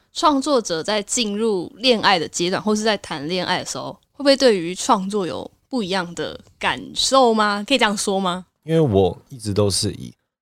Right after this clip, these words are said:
Speaker 2: 自己发生的事情或是一些心情来作为创作的开头。
Speaker 1: 嗯。
Speaker 2: 那虽然说就是这些情绪到最后都会被融入到作品里面，或者是被一些，就是中途的一些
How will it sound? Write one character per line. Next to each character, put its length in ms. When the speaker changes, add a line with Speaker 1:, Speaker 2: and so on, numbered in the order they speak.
Speaker 2:
自 100
己 140
发 120
生 140
的 80
事 160
情 220
或 180
是 140
一 20
些 180
心 240
情 300
来 260
作 200
为 340
创 260
作 220
的 280
开 180
头。 300
Speaker 1:
嗯。 340
Speaker 2:
那 220
虽 120
然 120
说 340
就 160
是 340
这 100
些 100
情 240
绪 300
到 140
最 180
后 320
都 180
会 460
被 120
融 180
入 100
到 80
作 160
品 160
里 60
面， 180
或 140
者 80
是 320
被 140
一 120
些， 260
就 160
是 40
中 220
途 160
的 100
一 100
些 460